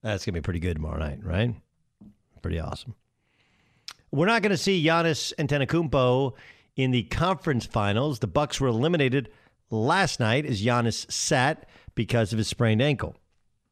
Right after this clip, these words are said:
There's gonna be a lot of discussions in this offseason Giannis, on some level, at this point, has shut it down, right? That when he sees a wall, he wants to go through it. That's what he told Chris Haynes of Yahoo Sports.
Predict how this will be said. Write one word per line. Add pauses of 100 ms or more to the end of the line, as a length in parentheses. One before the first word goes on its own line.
(580)
There's
gonna
be
a
lot
of
discussions
in
this
offseason (840)
Giannis,
on
some
level,
at
this
point,
has
shut
it
down,
right?
That (240)
when
he
sees
a
wall,
he
wants
to
go
through
it.
That's
what
he
told
Chris
Haynes (340)
of
Yahoo
Sports.